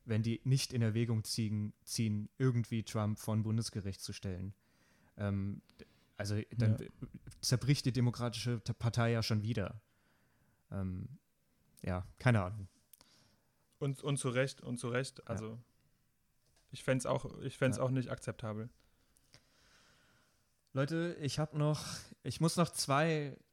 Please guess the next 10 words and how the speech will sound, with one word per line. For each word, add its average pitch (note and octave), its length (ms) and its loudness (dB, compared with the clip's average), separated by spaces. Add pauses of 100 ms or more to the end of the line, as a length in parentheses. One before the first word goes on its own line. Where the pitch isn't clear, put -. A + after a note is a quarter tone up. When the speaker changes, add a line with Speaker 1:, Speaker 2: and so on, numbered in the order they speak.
(120)
Speaker 1:
republikanische B2+ 800 2
Sachen A2+ 260 2
ansprechen. A2+ 800 -4
Danach B2+ 420 4
kommen B2+ 200 6
nur C#3 140 6
noch C#3 180 6
positive A#2 460 2
Sachen, G#2+ 220 2
versprochen. G2+ 520 -4